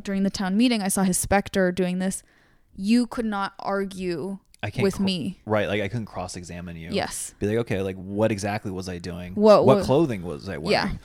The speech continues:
Speaker 2: What, what did the cats look like that were dancing around? What was the fire? Was it bright? Was it, like, was
Speaker 1: Nothing.
Speaker 2: it dim?"
Speaker 1: They could not address their accusers and they could not have legal representation, but they had to prove they were innocent.
Speaker 2: Oh my God. I mean, it's a, it,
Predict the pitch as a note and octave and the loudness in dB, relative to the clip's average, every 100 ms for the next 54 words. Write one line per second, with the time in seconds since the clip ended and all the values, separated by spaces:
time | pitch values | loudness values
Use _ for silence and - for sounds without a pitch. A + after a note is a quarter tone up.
0 | - - A2+ - A#2 D3+ D3 - - E2+ | -8 0 2 0 -2 -2 -2 -4 -6 -6
1 | - - - D2 E2+ C2 F2 E2+ D2+ F#2 | -10 -12 -10 -8 -6 -6 -6 -8 -8 -8
2 | D2 D2 A1+ - - G#2 B2 C#3 A#2+ - | -8 -8 -8 -8 -4 2 2 2 -4 0
3 | A#2 B2 F#2 G#2 E2 F2 G2+ C3+ E3+ A2+ | 0 2 0 -2 2 2 4 2 0 0
4 | G2+ G2+ G2+ F2 - - - - A3 G#3+ | -2 -2 -2 -4 -6 -12 -20 -10 0 2
5 | G#3+ A3+ C3+ D3 D3+ D#3 - - - - | 2 2 2 2 0 -4 -10 -20 -20 0
6 | - - - A3 G#3 A3 G#3 G3 G3 F#3 | 2 4 2 2 2 0 -2 0 2 4
7 | G#3+ - B3 B3+ - G#3+ G3+ G#3+ G#3+ G#3 | 2 2 0 0 -2 -2 0 0 0 -2
8 | F#3+ - F#3+ F#3+ F3+ - F#3 F3+ - - | -2 -4 -4 -2 -2 -2 -2 -2 -2 -2
9 | C3+ - G3+ G#3 - - - A2 G#3+ _ | -4 -4 -8 -8 -8 -8 -8 -8 -10 _
10 | - A3+ B3 A#3+ A#3+ A3+ G#3 G3 F3+ - | -2 2 2 2 -2 -2 -2 -2 -2 -4
11 | - D#3+ F3+ - - _ _ - A#2 D#3 | -6 -8 -8 -12 -16 _ _ -8 -4 -2
12 | - - F#2+ F#2+ F#2+ - B2+ D3+ C#3+ - | 0 0 -2 -4 -6 0 2 2 -2 -8
13 | _ - - - B2 - G#2 - D2 - | _ -20 -20 -2 -2 0 -6 -6 -10 -12
14 | - - | -16 -16